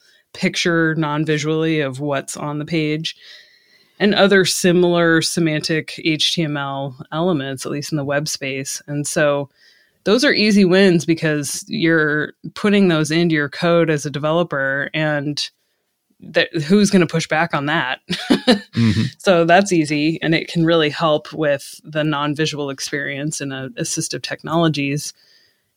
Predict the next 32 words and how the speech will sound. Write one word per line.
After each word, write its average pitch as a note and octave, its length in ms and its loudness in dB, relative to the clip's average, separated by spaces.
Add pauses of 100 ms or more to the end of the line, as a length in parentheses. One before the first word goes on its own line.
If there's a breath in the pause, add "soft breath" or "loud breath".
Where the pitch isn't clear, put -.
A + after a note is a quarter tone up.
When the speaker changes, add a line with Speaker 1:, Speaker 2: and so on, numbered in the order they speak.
Speaker 1:
Keyboard A3 380 4
access G3 680 2
is F3 220 0
amazing F3 540 2
too, E3+ 460 0
'cause C#3 420 -4
if D#3+ 180 -4 (100)
something E3+ 360 0
only D#3 240 0
works D3+ 280 -2
with D3 100 -4
the D3 80 -4
mouse, C#3+ 500 -2
it C3+ 240 -10
just, - 420 -6 (800)
it F#3+ 180 2
is D#3+ 140 -2
such F3 320 0
a F3+ 60 2
shortcoming D#3 720 0
of D3 180 -2
an D3 100 -2
application C3+ 840 -4
to D#3+ 200 -6
have C#3+ 240 -6
things C#3+ 360 -4
that C3+ 280 -6
don't C#3+ 260 -2
respond D#3 840 -2
to C#3+ 540 -4
keyboard E3+ 380 0
access. C3 640 -8